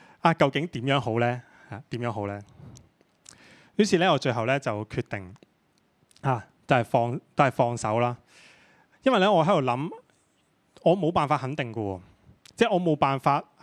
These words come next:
喺上帝面前寫包單，就係你只要跟住我個計劃做呢，就件事一定 work 嘅。所以你幫我啦，你，你令佢哋，你令佢哋收埋啲薯片啦，咁樣，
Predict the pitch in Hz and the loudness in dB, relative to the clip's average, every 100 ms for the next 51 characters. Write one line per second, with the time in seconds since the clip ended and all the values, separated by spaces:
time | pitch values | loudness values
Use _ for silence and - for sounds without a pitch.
0 | - 175 165 135 127 123 - 110 101 120 | -2 2 2 2 2 0 -4 -8 -2 0
1 | 151 143 143 143 143 110 110 127 131 131 | 4 2 2 0 0 -2 -4 -2 -2 2
2 | 165 143 160 143 123 110 117 123 123 117 | 2 2 0 2 2 2 2 2 2 2
3 | 110 113 110 131 - - - - _ - | 0 0 0 0 -2 -20 -20 -20 _ 2
4 | 147 127 120 123 120 113 113 101 - _ | 2 0 0 0 2 2 0 -4 -14 _
5 | _ - 156 151 123 127 143 - - 143 | _ 2 2 4 0 0 -2 -4 2 2
6 | 143 120 127 120 - 120 113 - 202 - | 4 2 2 -2 -4 -4 -2 -6 -10 -8
7 | - 127 123 110 120 - 123 110 - - | -2 0 0 0 0 2 -2 -4 -10 -20
8 | - 135 127 123 127 117 151 113 127 107 | -4 0 2 2 2 2 2 2 0 -2
9 | 107 107 117 104 98 107 | -6 -6 -6 -6 -8 -8